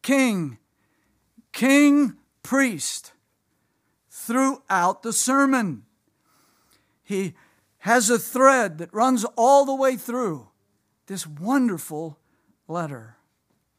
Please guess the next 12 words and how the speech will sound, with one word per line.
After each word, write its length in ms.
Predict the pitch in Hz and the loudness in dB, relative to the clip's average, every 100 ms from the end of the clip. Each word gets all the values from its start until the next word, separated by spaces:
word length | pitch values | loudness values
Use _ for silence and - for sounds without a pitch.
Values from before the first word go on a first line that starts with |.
| _ _ - - _ _ _ _ _ _ _ _ _ - | _ _ -20 -20 _ _ _ _ _ _ _ _ _ -6
So 180 | 240 | 0
our 220 | 233 202 196 | 2 2 0
message 840 | 190 285 320 175 123 147 135 - _ _ _ _ _ _ _ _ _ _ | 0 0 0 -2 -6 -14 -18 -20 _ _ _ _ _ _ _ _ _ _
is 280 | 226 196 240 | -4 -2 -4
entitled 880 | 220 208 185 185 285 214 160 180 190 _ _ _ _ 175 | -2 -2 -2 0 0 0 -6 -8 -12 _ _ _ _ -10
The 100 | 175 | -6
Royal 520 | 180 233 247 247 240 | -2 0 0 -2 -4
Priest 800 | - 247 277 165 151 - - - _ - | -8 -6 -4 -6 -8 -12 -14 -20 _ -12
at 180 | 165 160 | -10 -4
God's 360 | 196 226 175 | -2 -2 -4
Right 280 | 196 214 185 | -4 -4 -2
Hand. 480 | 160 123 113 98 | -4 -6 -10 -20